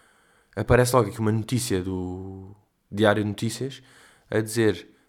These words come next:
"MasterChef, Revenge e Levanta-te e Ri são a programação para dois mil e vinte e três." Pronto. E depois cá dentro, eh, onde é que tá? Pera, avançar, tirar.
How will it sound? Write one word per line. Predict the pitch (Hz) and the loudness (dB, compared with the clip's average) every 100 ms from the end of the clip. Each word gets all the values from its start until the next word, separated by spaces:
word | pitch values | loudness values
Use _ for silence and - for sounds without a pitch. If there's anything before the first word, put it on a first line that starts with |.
| - | 0
"MasterChef, | 110 120 107 - 123 123 113 | 0 2 -4 0 0 0 -2
Revenge | 107 107 113 117 | -2 0 -2 -2
e | |
Levanta-te | 104 110 107 - | 0 0 -2 -6
e | 104 | -4
Ri | 110 | -4
são | - | -2
a | 104 | -4
programação | 107 101 101 101 101 | -2 -2 -2 -2 -4
para | 101 | -2
dois | 98 98 | -2 -2
mil | 95 | -4
e | 92 | -6
vinte | 92 - - | -6 -10 -12
e | |
três." | - - - _ _ | -14 -14 -18 _ _
Pronto. | - - _ | -18 -18 _
E | - | -8
depois | 98 | -8
cá | - 104 | 4 6
dentro, | 107 117 117 127 131 - - _ _ _ - _ _ _ _ _ - | 6 4 2 -8 -10 -18 -20 _ _ _ -20 _ _ _ _ _ -8
eh, | 98 92 92 90 90 92 95 90 - - _ _ _ _ _ _ _ _ _ _ _ _ _ _ _ _ - - _ _ _ _ _ _ _ _ _ _ | -4 -2 -2 -6 -6 -8 -8 -10 -12 -14 _ _ _ _ _ _ _ _ _ _ _ _ _ _ _ _ -20 -20 _ _ _ _ _ _ _ _ _ _
onde | 120 | -18
é | 107 | -18
que | - | -16
tá? | 113 104 107 | -14 -14 -12
Pera, | 95 92 | -12 -12
avançar, | 98 95 - 117 | -12 -16 -14 -12
tirar. | 110 104 110 | -10 -10 -10